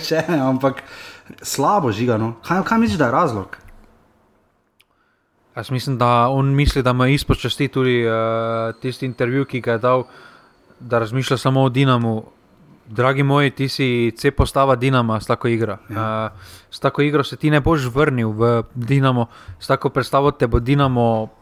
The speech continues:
Speaker 2: samo prekinil pogodbo, pa hvala, na svidenje. Eh, najverjetneje tudi Dinamo ga poslal z nekim namenom na posojo, ker so videli, da potrebuje minute. Eh,
Speaker 1: Mhm.
Speaker 2: so računali na njega oziroma imajo zaupanje v njega, glede na to, da so ga samo do januarja posodili.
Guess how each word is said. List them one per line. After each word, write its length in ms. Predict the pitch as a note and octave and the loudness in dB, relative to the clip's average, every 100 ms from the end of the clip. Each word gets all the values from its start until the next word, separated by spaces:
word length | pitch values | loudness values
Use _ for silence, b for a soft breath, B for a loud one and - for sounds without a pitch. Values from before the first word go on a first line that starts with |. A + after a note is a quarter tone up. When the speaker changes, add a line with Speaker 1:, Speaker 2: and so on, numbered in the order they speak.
| _ _ _ - | _ _ _ -6
Speaker 2:
samo 260 | C#3+ C#3+ | 0 0
prekinil 400 | - C3 D3 C#3 | 2 0 2 2
pogodbo, 380 | - B2 C#3 C3+ | 2 2 2 0
pa 120 | - | -2
hvala, 300 | - C3 C3+ | -2 0 0
na 80 | A2+ | -4
svidenje. 440 | - C#3 B2 G#2 G2 B B B - | -6 -4 -4 -6 -10 B B B -10
Eh, 960 | A2+ A2 A2 A2 A2 A2 A2 A2 A2 A2 - - | -4 -2 0 0 0 2 0 0 -2 -8 -16 -12
najverjetneje 480 | B2 C3+ C#3+ C#3 C3 | -2 2 2 0 -2
tudi 200 | D3 C#3 | -2 -2
Dinamo 420 | B2 D3 B2+ A#2 | 0 0 2 0
ga 100 | A2+ | -2
poslal 360 | - - C#3+ C3 | -2 2 2 4
z 60 | |
nekim 260 | C3+ C3+ B2+ | 0 0 0
namenom 400 | A#2+ C3+ C3 A#2+ | 2 4 4 2
na 100 | A#2 | 0
posojo, 440 | A#2+ - C#3+ B2 - B B B _ | -2 2 4 2 0 B B B _
ker 300 | - A2+ A2+ | -4 -2 -2
so 160 | - | -2
videli, 300 | B2 C3 B2 | 0 2 2
da 80 | A#2 | 0
potrebuje 540 | - A#2+ A#2+ A2+ C3+ A#2 | -4 -6 -6 0 2 2
minute. 440 | A#2 C#3 C#3+ A2+ - _ b b b b b b | -2 -2 -2 -4 -6 _ b b b b b b
Eh, 120 | - A#2+ A#2 A2+ A2+ | -4 0 2 2 0
Speaker 1:
Mhm. 120 | C3 | -4
Speaker 2:
so 340 | - - D#3 | -12 -2 0
računali 420 | C#3+ - D#3+ C#3+ B2 | 2 0 0 2 2
na 100 | A#2+ | 0
njega 280 | C#3 C3 | 2 2
oziroma 360 | A#2+ A#2+ B2+ B2 | 2 2 0 0
imajo 300 | A#2+ C3 B2 | 0 0 0
zaupanje 400 | B2+ C#3 B2 A#2+ | -2 -2 -4 -4
v 60 | A#2 | -4
njega, 200 | C3+ B2 | -4 -4
glede 140 | A#2 | -2
na 120 | C3 | -2
to, 120 | B2 C3+ | 0 0
da 100 | B2+ | 0
so 140 | G#2+ | -6
ga 60 | - | -2
samo 260 | C#3 C3 | 0 2
do 80 | B2 | 2
januarja 360 | C3 C3 B2+ B2+ | 2 2 2 0
posodili. 420 | - C#3 B2+ | -2 0 0